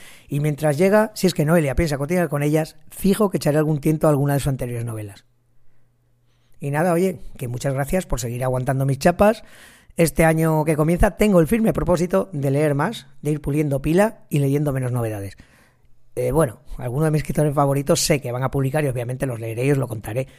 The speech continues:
Pero vamos, que daré salida a alguno de los episodios largos que tengo pendientes con algunos buenos amigos. Y eso hará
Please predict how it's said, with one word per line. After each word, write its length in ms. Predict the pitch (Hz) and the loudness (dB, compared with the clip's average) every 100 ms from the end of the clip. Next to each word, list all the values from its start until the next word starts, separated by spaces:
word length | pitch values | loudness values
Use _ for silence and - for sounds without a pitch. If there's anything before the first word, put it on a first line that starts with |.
| - - - | -20 -20 -4
Pero 160 | - 151 | 2 4
vamos, 260 | 185 - - _ _ _ - - | 2 0 -16 _ _ _ -14 -4
que 120 | 156 | 0
daré 460 | 160 175 185 185 | 2 4 4 4
salida 460 | 170 - 165 165 170 | 2 4 4 4 4
a 20 | |
alguno 240 | 156 151 156 | 4 2 2
de 80 | 151 | 2
los 120 | 135 | 0
episodios 400 | 143 139 147 143 | 0 2 2 2
largos 260 | 147 151 | 2 2
que 80 | - | -2
tengo 220 | 139 135 | -4 0
pendientes 580 | 135 120 131 127 196 220 - - _ | 0 0 -4 -2 -4 -6 -18 -20 _
con 140 | - 120 | -6 -2
algunos 260 | 120 139 | 0 0
buenos 240 | 131 131 110 | 0 -2 -4
amigos. 400 | 107 123 180 - _ - - - - | -6 -4 -4 -6 _ -20 -20 -12 0
Y 80 | |
eso 160 | 208 214 | 2 4
hará 320 | 202 208 220 | 4 4 0